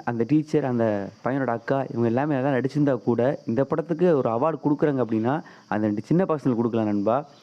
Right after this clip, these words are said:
இது ஏன் நான் அப்படி சொல்றேன் அப்படின்னா, அந்த பசங்க வந்து இந்த ஜெனரேஷன் பசங்க, அவங்கள வந்து அந்த நைன்டீஸ்க்கு ஏத்த மாதிரி அவ்வளவு அழகா மாரி செல்வராஜ் நடிக்க வச்சிருக்காரு. அந்த படம் பார்க்கும்போது, "சே, இப்படிலாம், இப்படிலாம் நானும் ஸ்கூல்ல இருந்திருக்கேன்" அப்படின்ற அளவுக்கு சின்ன சின்ன சீன் கூட மைனூட்டா எடுத்திருப்பாங்க. அந்த பையன் நல்லா நடிச்சிருப்பான் ரெண்டு பேருமே.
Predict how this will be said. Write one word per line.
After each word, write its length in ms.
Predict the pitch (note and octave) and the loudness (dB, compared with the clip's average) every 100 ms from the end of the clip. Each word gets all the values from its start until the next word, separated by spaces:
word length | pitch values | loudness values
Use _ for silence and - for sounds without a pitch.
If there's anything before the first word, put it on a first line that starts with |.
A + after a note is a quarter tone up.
| - - - | -20 -20 -6
இது 140 | A2+ | -2
ஏன் 160 | B2 F#3 | 0 2
நான் 140 | F3+ | 0
அப்படி 180 | D3+ B2 | 0 -2
சொல்றேன் 260 | B2+ C3 C3+ | 0 2 2
அப்படின்னா, 300 | A2+ G#2+ A#2 | 0 -2 -2
அந்த 180 | C#3+ C3 | 0 0
பசங்க 260 | B2+ C#3 D#3+ | -2 -2 0
வந்து 160 | F3 | 2
இந்த 140 | D3+ D#3 | 4 2
ஜெனரேஷன் 420 | D3+ D3+ F3 D#3+ | 0 0 0 -2
பசங்க, 300 | C3 - A2 A#2 D3 - | -4 -2 0 0 -2 -4
அவங்கள 280 | B2 C#3 D3 | 0 2 2
வந்து 260 | D3 D3 F#3+ A3+ - - | 0 2 0 0 -12 -10
அந்த 140 | G#2+ A2+ | -2 0
நைன்டீஸ்க்கு 460 | B2 F3+ G3+ - | 0 2 0 0
ஏத்த 140 | D#3+ D3 | 0 0
மாதிரி 220 | D3 D#3+ | 0 0
அவ்வளவு 280 | C3+ C3 D3 | 0 0 0
அழகா 200 | C#3+ D#3 | 0 0
மாரி 200 | C3+ C#3+ | 0 0
செல்வராஜ் 260 | C3+ B2+ | 0 0
நடிக்க 220 | A#2 B2 B2+ | 0 0 0
வச்சிருக்காரு. 520 | A2+ G#2 G#2 G2+ C3 D#3 - - - - | 0 -2 0 2 2 0 -8 -20 -20 -8
அந்த 180 | - | -4
படம் 200 | B2 E3+ | -2 -2
பார்க்கும்போது, 460 | F3+ F3+ E3+ D#3+ F3+ G3 | -2 -2 0 2 4 2
"சே, 140 | - | 2
இப்படிலாம், 320 | D#3 C3+ D#3 C3+ | 0 2 0 0
இப்படிலாம் 320 | - - D#3+ C#3+ | -4 -2 -2 0
நானும் 200 | C#3 C#3+ | -2 0
ஸ்கூல்ல 260 | D#3 C#3+ | 2 2
இருந்திருக்கேன்" 420 | C3 C3+ B2+ C3 | 2 0 0 0
அப்படின்ற 260 | A#2+ A2+ A#2+ | 0 0 0
அளவுக்கு 300 | A#2 B2 C#3+ | 0 2 0
சின்ன 180 | B2+ D3 | 2 2
சின்ன 240 | D3 C#3+ C3+ | 2 2 2
சீன் 180 | C#3+ | 2
கூட 160 | C3+ C#3+ B2 | 2 2 0
மைனூட்டா 340 | A#2+ C3 C#3 | 0 0 -2
எடுத்திருப்பாங்க. 460 | A#2+ A2 G#2 G#2 A2+ | -2 -2 0 0 0
அந்த 140 | G#2+ | 0
பையன் 160 | B2 C3+ | 0 0
நல்லா 180 | C3+ | 0
நடிச்சிருப்பான் 420 | B2+ C#3 D#3+ B2+ A2+ | -2 0 0 0 -2
ரெண்டு 140 | A2+ | 0
பேருமே. 340 | A#2 A#2 A2 | 0 0 0